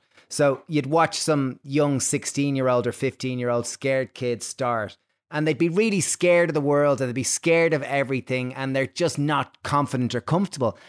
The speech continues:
And you watch them over the, a series of a couple of months and a year, and you see them grow into this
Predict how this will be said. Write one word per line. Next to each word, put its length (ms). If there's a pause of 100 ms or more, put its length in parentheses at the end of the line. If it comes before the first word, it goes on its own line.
(100)
And 180
you 80
watch 380
them 100
over 160
the, 180
a 80
series 460
of 80
a 60
couple 260
of 80
months 460
and 380
a 80
year, 540 (220)
and 100
you 80
see 200
them 180
grow 720
into 300
this 340